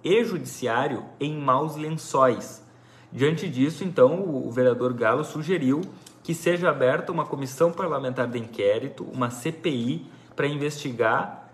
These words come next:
segundo o Galo, pra que ninguém fique sob suspeita, né? Pra que se esclareça os fatos. Essa foi a sugestão do presidente, eh, Valni Duarte, que tá chegando aí. Boa noite pra Val-, Valni, que tá junto conosco.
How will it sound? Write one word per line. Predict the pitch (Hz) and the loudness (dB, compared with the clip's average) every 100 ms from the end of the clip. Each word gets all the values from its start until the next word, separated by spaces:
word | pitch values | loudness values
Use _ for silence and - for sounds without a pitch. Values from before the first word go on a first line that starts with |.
| _ | _
segundo | - 180 147 165 180 | -8 -6 -2 -2 0
o | |
Galo, | 165 127 143 170 | 4 4 4 2
pra | 170 170 | 0 0
que | 170 | 0
ninguém | 190 190 175 165 | -2 -2 0 0
fique | 190 - 170 | -2 -6 -10
sob | - 185 170 | -4 -4 -4
suspeita, | - 196 - 185 185 117 101 | -10 -8 -2 0 0 -4 -6
né? | 101 117 | -8 -8
Pra | 127 | -8
que | - | -6
se | - | -8
esclareça | 151 - 156 151 180 190 - - - - - - | -6 2 4 4 2 0 -6 -10 -12 -20 -20 -12
os | 127 - | -12 0
fatos. | 135 107 - 113 | 4 4 2 0
Essa | 131 190 | 0 0
foi | 170 175 | -4 -2
a | |
sugestão | 175 180 175 170 156 156 | -2 -2 -4 -4 -4 -4
do | 160 | -4
presidente, | 170 165 165 131 139 131 104 - - - - | -2 -2 -2 -2 -2 -4 -10 -12 -20 -20 -10
eh, | - 110 107 104 98 104 | -4 0 2 2 0 2
Valni | 123 127 127 | 4 4 2
Duarte, | 123 110 107 - | 2 0 0 -4
que | - | -6
tá | 104 | -6
chegando | - 110 104 | -4 -8 -8
aí. | 98 | -8
Boa | 95 104 | -6 -6
noite | 110 110 | -6 -8
pra | - 113 | -2 -2
Val-, | 107 107 101 - 110 | 0 -2 -2 -10 -8
Valni, | 110 104 113 135 - - - - | -6 -4 -2 -2 -4 -20 -20 -16
que | |
tá | - 104 | -6 -6
junto | 107 107 | -6 -10
conosco. | - 113 98 95 | -6 -4 -6 -12